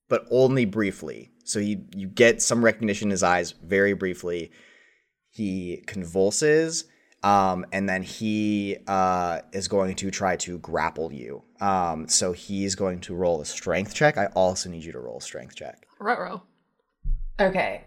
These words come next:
Speaker 3: Is this, um, so, like,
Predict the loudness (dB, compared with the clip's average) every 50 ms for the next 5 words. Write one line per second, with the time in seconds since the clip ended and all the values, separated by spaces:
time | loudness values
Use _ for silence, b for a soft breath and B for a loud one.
0 | -2 2 2 4 2 2 0 4 6 6 6 6 2 -6 -14 -8 -2 2 4 4
1 | 6 4 4 4 2 0 0 -4 -4 -6 -8 -10 b b b b b b b b
2 | b b b b _ _ -20 _ _ _ _ _ _ _ _ _ -10 -6 0 4
3 | 4 6 8 8 6 6 4 -4 -16